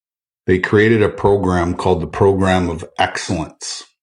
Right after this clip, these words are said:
And what they wanted to do was they wanted to get young people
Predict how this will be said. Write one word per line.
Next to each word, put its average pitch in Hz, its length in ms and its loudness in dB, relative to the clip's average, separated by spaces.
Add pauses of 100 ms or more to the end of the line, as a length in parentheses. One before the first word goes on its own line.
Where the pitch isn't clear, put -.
(140)
And 85 380 -2
what 95 220 0
they 92 140 2
wanted 95 500 0
to - 100 -4
do 92 420 0
was 85 280 -2
they 92 100 4
wanted 92 380 0
to 101 100 -4
get 85 400 0
young 107 460 2
people 87 760 -4